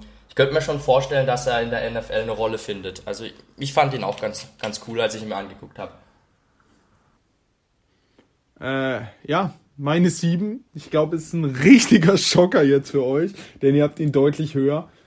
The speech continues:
Speaker 2: Viele haben ihn auch in den Top drei. Äh, ich rede von Isaiah Spiller, Texas A and M. Ähm,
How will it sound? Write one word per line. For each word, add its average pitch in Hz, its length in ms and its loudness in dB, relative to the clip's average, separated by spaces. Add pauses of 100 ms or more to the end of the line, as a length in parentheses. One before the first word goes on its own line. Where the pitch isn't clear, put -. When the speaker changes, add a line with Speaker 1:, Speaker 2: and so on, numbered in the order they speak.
(140)
Speaker 2:
Viele 156 400 -2
haben 147 220 0
ihn 156 160 -2
auch 131 240 -2
in 147 80 -4
den 131 160 -2
Top 123 300 -6
drei. 113 400 -4
Äh, 131 460 -8 (140)
ich 135 160 -14
rede 143 200 0
von 156 200 -6
Isaiah 143 440 0
Spiller, 170 600 -2
Texas 151 400 -8
A 156 300 -6
and 151 140 -4
M. 190 360 -4 (880)
Ähm, 160 640 2